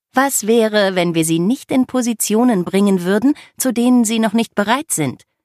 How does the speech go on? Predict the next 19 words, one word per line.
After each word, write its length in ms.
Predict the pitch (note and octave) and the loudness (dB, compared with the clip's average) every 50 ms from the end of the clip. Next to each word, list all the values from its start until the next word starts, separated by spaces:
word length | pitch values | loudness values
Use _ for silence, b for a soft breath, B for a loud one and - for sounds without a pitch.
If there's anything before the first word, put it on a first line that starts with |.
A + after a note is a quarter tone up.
| _ _ _ _ _ | _ _ _ _ _
Wenn 200 | - E3+ D3 D3 | -2 0 0 0
wir 140 | D3 C#3+ C3+ | 0 -2 -2
sie 200 | D3 D3 C#3 C#3 | -4 -4 -6 -6
zum 200 | - - D#3 C#3 | -4 -4 -4 -2
Beispiel 420 | C#3 C#3+ D3+ D#3 - - E3+ D#3 D3 | -2 -2 -2 -4 -4 -4 -4 -2 0
nicht 300 | D3+ F3 B3+ - - - | 0 -2 -2 -4 -6 -4
zum 180 | - F3+ E3 | -2 -2 -2
Sitzen 480 | D#3+ D3 F3+ G#3+ - - - F3+ E3 - | 0 -2 -4 -2 -2 -2 -2 -2 -2 -2
abstützen 800 | F3 G3+ - - - - - G3 F#3+ F#3 - - F#3+ F3 D#3+ B B B B | -2 -4 -4 -6 -6 -2 0 0 0 0 -2 -2 -2 -2 -2 B B B B
oder 340 | B - D3+ D3 C#3 B2+ - | B -4 -2 0 0 -2 -2
an 120 | - C#3+ C#3 | -2 -2 -2
den 180 | D3+ D3 C#3 | -2 -2 -2
Händen 440 | B2 C#3+ F#3+ A3+ A3+ - G#3 F3 D3+ | -2 0 0 -2 0 0 -2 0 0
halten 400 | E3+ F3 F3+ E3+ - F3 E3 E3 | 0 0 0 -2 -2 -4 -2 -2
würden, 280 | F3 F3+ F3+ F3 F3+ E3 | -2 -2 0 0 0 0
damit 300 | F3 E3+ E3+ F3+ F3 - | 0 0 0 0 0 -2
sie 160 | - F#3+ F3 | -4 -4 -4
gehen 320 | - G3+ A3 B3+ B3+ B3 | -4 -2 0 2 2 0
können, 400 | - - G3 G3 G3 G3 F#3 F3+ | 0 0 0 2 2 2 0 0